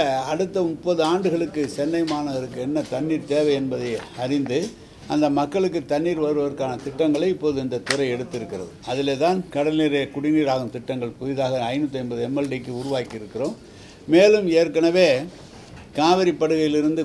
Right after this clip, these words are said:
கொண்டு வருகிற ஒரு அறுநூறு எம் எல் டி தண்ணீர் கொண்டு வருகிற ஒரு திட்டம் ஆய்வில் இருந்து கொண்டு இருக்கிறது.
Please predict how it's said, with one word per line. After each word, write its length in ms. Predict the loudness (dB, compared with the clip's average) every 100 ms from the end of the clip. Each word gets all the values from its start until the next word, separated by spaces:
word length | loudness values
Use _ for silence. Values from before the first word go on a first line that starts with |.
| -2
கொண்டு 160 | 0 0
வருகிற 240 | -2 -2 -2
ஒரு 100 | 0 -2
அறுநூறு 380 | -2 -4 -4 -6 -10 -18 -8
எம் 120 | -2 0
எல் 120 | 0
டி 60 | -2 -2
தண்ணீர் 320 | -2 -2 -4
கொண்டு 160 | -4 -4
வருகிற 280 | -4 -6 -8 -8
ஒரு 100 | -10 -12
திட்டம் 320 | -6 -6 -6 -12 -20 -20 -20 -8 0
ஆய்வில் 340 | 2 2 0 -2
இருந்து 220 | -2 -4
கொண்டு 160 | -4 -4
இருக்கிறது. 420 | -6 -4 -4 -4